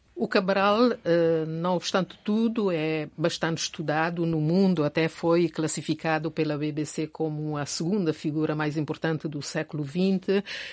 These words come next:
eh, mas, eh, sente-se a necessidade de o estudar mais, de, sobretudo, pôr em prática, eh, o seu pensamento para, eh, o melhoramento das condições de vida dos africanos, mas, eh,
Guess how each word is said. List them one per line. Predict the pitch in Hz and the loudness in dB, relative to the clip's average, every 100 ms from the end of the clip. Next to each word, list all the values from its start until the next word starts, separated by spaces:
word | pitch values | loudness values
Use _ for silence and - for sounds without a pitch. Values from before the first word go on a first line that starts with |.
| - | -10
eh, | - 170 170 170 170 160 | 2 4 6 6 4 2
mas, | 190 202 220 226 - - | 4 4 4 4 2 2
eh, | 214 208 - _ _ | 2 2 -2 _ _
sente-se | - - 254 269 - 202 | 0 4 6 4 4 2
a | |
necessidade | 175 - 160 165 170 170 | 2 0 0 0 2 0
de | 160 151 | -2 0
o | 160 | 0
estudar | 147 - 156 147 | 0 -2 0 0
mais, | 147 185 196 170 | 0 2 2 2
de, | 156 156 - - | 0 -2 -4 -16
sobretudo, | - 180 170 226 | -2 0 0 -4
pôr | 202 185 | 0 2
em | 156 | 2
prática, | 147 180 180 180 165 170 | 2 2 0 -4 -2 0
eh, | - 151 139 | 2 0 0
o | 135 139 147 | -2 -4 0
seu | 185 160 | 2 4
pensamento | 165 156 170 151 165 185 175 165 156 147 147 | 2 4 2 4 4 4 2 2 2 2 -2
para, | 147 143 143 - - - | 0 0 -2 -6 -14 -4
eh, | 156 147 143 | 0 2 2
o | 139 156 | 2 4
melhoramento | 160 160 156 151 160 147 165 | 4 6 4 4 2 0 -4
das | 147 - | -4 -4
condições | 160 147 - 160 151 143 156 | -4 -4 -2 0 0 0 -4
de | 139 | -4
vida | 139 190 180 151 | -2 0 0 0
dos | 156 151 | -2 -2
africanos, | 156 160 - 190 202 220 - - - - | -2 -4 -2 0 0 -2 -6 -12 -16 -2
mas, | 233 254 - - | 2 4 2 4
eh, | 220 | 4